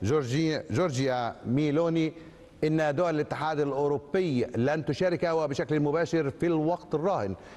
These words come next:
في قروض بقيمة خمسين مليار دولار تعتزم مجموعة الدول السبع الصناعية الكبرى جمعها لأوكرانيا بناءً على دخل من عوائد أصول روسي-، روسيا المتجمدة.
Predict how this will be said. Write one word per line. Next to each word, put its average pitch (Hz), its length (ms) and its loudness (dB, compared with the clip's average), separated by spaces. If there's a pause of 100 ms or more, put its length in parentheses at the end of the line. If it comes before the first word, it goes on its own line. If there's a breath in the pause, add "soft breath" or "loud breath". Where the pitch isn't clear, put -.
(100)
في 202 80 2
قروض 170 340 0
بقيمة 151 440 0
خمسين 160 680 0
مليار 143 420 2
دولار 135 500 0 (560 loud breath)
تعتزم 131 680 0
مجموعة 135 500 0
الدول 110 320 2
السبع 147 440 -2
الصناعية 131 480 0
الكبرى 185 400 0
جمعها 143 520 0
لأوكرانيا 151 560 0 (320 loud breath)
بناءً 135 580 0
على 123 640 -2 (320)
دخل 127 720 0
من 151 240 2
عوائد 139 360 0
أصول 143 360 2
روسي-، 143 420 0
روسيا 123 580 0
المتجمدة. 123 720 0